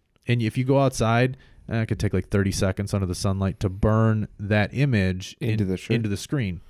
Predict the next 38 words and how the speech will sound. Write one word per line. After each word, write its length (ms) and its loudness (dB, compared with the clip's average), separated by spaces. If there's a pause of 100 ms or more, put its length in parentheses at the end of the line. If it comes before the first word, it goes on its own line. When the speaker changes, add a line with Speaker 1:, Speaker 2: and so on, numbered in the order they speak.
(440)
Speaker 2:
So, 200 0
like, 240 0
into 320 0
the 140 2
screen, 500 -2
right? 220 -4
Speaker 1:
Right. 200 0
So 140 2
what 180 4
happens 440 0
is 200 2 (240)
it 140 0
burns 300 2
it 180 0
into 260 0
the 140 2
emulsion. 640 0
So 340 2
then 180 0
you 120 0
take 240 0
the 80 -6
screen 360 -2
and 140 -6
you 60 -4
go, 340 4 (240)
I 60 4
use 160 4
a 60 -8 (340)
pressure 320 0
washer 300 0
is 100 -8
the 80 -14
best 240 -2 (240)
u-, 140 -2
thing 200 -2
to 60 -2
use. 300 0